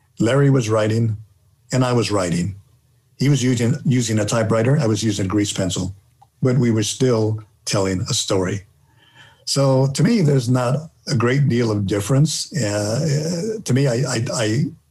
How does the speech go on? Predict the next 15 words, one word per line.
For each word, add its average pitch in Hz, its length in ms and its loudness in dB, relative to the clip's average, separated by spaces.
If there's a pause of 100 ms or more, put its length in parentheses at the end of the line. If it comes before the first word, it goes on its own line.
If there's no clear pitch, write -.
(180)
just 135 240 -2
like 110 140 0
to 113 60 -2
use 110 180 0
the - 80 -4
term 107 240 0
storyteller 120 760 0 (840)
and 131 520 0
not 123 260 2
necessarily 110 480 0
make 110 200 0
a 107 40 -2
distinction 110 560 -2
between 104 380 -2
storyboarding 107 1000 0